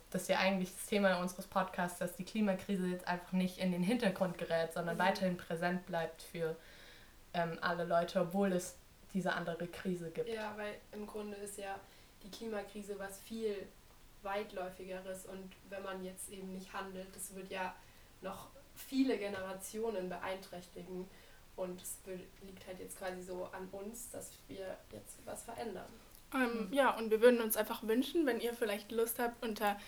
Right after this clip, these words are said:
Speaker 3: Hashtag Fight Every Crisis irgendwas zu posten, markiert uns gerne. <laughs> Oder auch am, beim Hashtag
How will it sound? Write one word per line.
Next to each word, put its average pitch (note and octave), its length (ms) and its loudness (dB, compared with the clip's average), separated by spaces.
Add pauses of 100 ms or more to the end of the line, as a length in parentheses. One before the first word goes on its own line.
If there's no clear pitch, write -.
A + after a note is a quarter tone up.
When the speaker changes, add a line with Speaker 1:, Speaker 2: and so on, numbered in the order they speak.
(160)
Speaker 3:
Hashtag G#3+ 420 2
Fight G3+ 260 10
Every G#3 260 2
Crisis A3 640 4
irgendwas G3+ 440 0
zu G#3 100 -6
posten, C4 680 4 (200)
markiert B3+ 380 4
uns C4 260 2
gerne. D4+ 320 0
<laughs> E4 920 8
Oder B3+ 320 12
auch G#3 240 8
am, G#3+ 280 -2 (120)
beim A#3+ 140 4
Hashtag A3+ 480 6